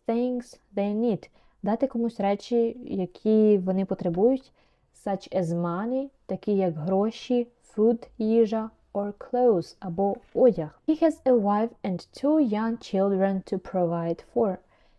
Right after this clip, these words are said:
He has a wife, у нього є дружина, and two young children, і двоє маленьких дітей to provide for, щоб забезпечувати їх.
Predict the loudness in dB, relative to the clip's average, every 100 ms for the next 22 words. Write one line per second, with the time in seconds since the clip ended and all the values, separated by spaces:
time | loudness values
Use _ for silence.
0 | _ _ -4 0 -2 -2 -4 -2 0 0
1 | -2 -4 _ _ -6 -2 -2 -2 -2 -2
2 | -2 -2 -2 -2 -4 -4 -8 -10 _ _
3 | -6 -6 -10 -2 2 4 2 0 -4 -6
4 | -6 -4 -2 -2 -2 -6 -12 _ _ -4
5 | -2 6 10 10 8 2 -2 -4 -4 -2
6 | -2 0 2 2 -2 _ _ -8 -4 0
7 | 0 0 -4 -6 -8 -16 _ 0 2 2
8 | -4 _ -20 -4 0 2 0 0 -2 -2
9 | -2 -4 -8 -6 -10 -10 -16